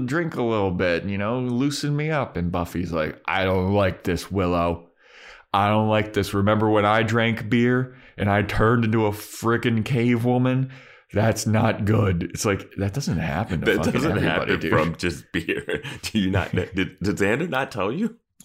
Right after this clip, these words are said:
Speaker 1: They're still trying to get that money
Speaker 2: <laughs>
Speaker 1: from, from the uh, anti-drug associations
Speaker 2: Yeah.
Speaker 1: or whatever.
Speaker 2: <laughs> Drinking turns you into a cave people.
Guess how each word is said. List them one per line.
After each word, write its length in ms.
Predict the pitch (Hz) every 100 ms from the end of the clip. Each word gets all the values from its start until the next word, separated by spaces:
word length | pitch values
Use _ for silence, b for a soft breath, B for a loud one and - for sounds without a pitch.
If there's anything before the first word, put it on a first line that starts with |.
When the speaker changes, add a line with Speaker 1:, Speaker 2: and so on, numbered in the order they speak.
| -
Speaker 1:
They're 100 | 101
still 240 | - 110
trying 240 | 107 113 113
to 60 | 95
get 220 | 95 101
that 240 | 95 85
money 380 | 92 92 98 87 - B B
Speaker 2:
<laughs> 260 | B B -
Speaker 1:
from, 400 | - 120 107 117
from 400 | - 123 104 117
the 480 | 101 95 87 - - B B B -
uh, 280 | 87 85 -
anti-drug 640 | 98 95 92 85 87 90
associations 680 | 90 85 82 82 82 82 104
Speaker 2:
Yeah. 140 | 69
Speaker 1:
or 80 | 92
whatever. 380 | 92 90 92 101 - 156 123
Speaker 2:
<laughs> 320 | 147 - -
Drinking 520 | 82 87 120 180 78
turns 300 | 71 67 64
you 80 | 67
into 120 | 60
a 40 | 62
cave 400 | - 82 123 -
people. 460 | 65 58 - -